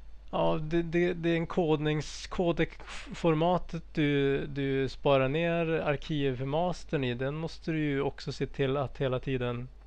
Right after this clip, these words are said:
att det finns möjlighet, att den, att den finns kvar och, eh,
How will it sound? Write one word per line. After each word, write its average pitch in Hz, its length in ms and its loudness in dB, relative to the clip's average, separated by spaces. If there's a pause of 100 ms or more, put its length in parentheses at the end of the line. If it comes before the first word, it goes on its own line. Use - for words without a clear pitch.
(300)
att - 120 -4
det 120 80 -2
finns 127 320 0
möjlighet, 131 580 0
att - 160 -6
den, 156 120 0
att 151 140 2
den 151 120 2
finns 185 220 0
kvar 170 500 2
och, 151 380 -4
eh, 139 240 2